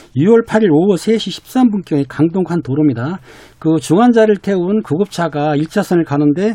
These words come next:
끼어들기 좀 했습니다. 그런데 뒤에 있던 택시가 일부러 고의적으로 추돌을 시킨 다음에 그 구급차가 병원 가는 걸 막은 거예요. 약 십일 분 동안 막았기 때문에 그 타고 있던 중환자가 결국에 병원은 가정의 일곱 퇴원에서 갔지만은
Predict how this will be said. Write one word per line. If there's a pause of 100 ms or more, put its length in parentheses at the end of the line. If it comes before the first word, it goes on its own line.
(320)
끼어들기
좀
했습니다.
그런데 (300)
뒤에
있던 (160)
택시가
일부러 (460)
고의적으로
추돌을
시킨
다음에 (240)
그
구급차가
병원
가는
걸
막은
거예요.
약
십일
분
동안
막았기
때문에 (400)
그 (100)
타고
있던
중환자가 (220)
결국에
병원은
가정의
일곱
퇴원에서
갔지만은